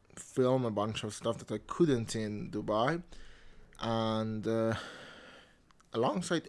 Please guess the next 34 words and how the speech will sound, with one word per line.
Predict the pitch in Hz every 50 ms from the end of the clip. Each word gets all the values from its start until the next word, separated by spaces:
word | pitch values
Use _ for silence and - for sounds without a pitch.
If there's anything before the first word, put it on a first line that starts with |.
| - _
everything | - 175 190 240 220 190 165 - 139 127 123
like | 120 120 113
that, | - 120 120 117 - - - - - - -
I | 117 113
have | 110 107
a | 110 107
play | - - - 147 190 214
reading | 196 185 170 165 156 156
practice | 151 165 151 135 135 - - - 139 -
that | - 127 123
I | 135 127
need | 120 120 -
to | -
get | 110 - 120 120 120
to. | - - 123 123 120 - _ - - - - - - - - _ _
Not | - 135 -
today. | - 127 110 - - - - - _ _ - _ - -
Um, | - 117 113 110 107 107 107 104 104 101 101 101 - - - _ _ _ _ _ - -
and | - 117 113 -
I | - 120
need | 123 135 139
to | -
get | 139 139 127 123 -
back | 113 113 110 -
into | 117 113 120
production | - - - - 113 110 - - 123 127
manager | 143 175 185 165 131 104 - - 107
mode, | - - - - - 123
which | 120 113 101 - -
is | 110 107 104 98
tomorrow | - - 117 117 117 110 110 110
I | 104 104
need | 110 113 107 -
to | - 107 101